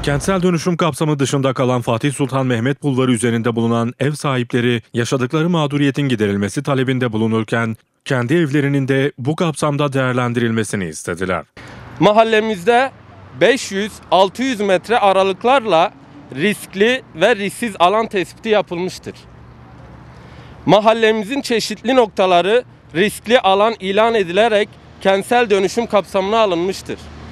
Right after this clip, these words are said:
Speaker 2: Ancak aynı mahalle içerisinde riskli alan dışında kalan ağır hasar almış binalar Çevre Şehircilik Müdürlüğü'nce yıktırıldıktan sonra tabiri caizse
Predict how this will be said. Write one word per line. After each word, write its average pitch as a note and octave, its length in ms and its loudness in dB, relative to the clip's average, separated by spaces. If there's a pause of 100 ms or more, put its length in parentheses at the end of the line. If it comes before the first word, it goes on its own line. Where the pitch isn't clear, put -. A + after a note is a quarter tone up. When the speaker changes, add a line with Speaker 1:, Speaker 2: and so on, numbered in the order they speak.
(640)
Speaker 2:
Ancak G3+ 500 4 (640)
aynı C4 320 4
mahalle G#3 500 2
içerisinde F3 800 0 (480)
riskli G#3+ 420 2
alan A3+ 400 2
dışında F#3+ 420 0
kalan G3 440 2 (400)
ağır A3+ 260 6
hasar G#3+ 420 2
almış G#3+ 440 2
binalar F#3 520 2 (440)
Çevre G3+ 420 2
Şehircilik G#3+ 640 -2
Müdürlüğü'nce G3 920 0 (420)
yıktırıldıktan G3+ 1000 0
sonra G#3+ 580 2 (520)
tabiri F#3+ 500 2
caizse F#3+ 680 2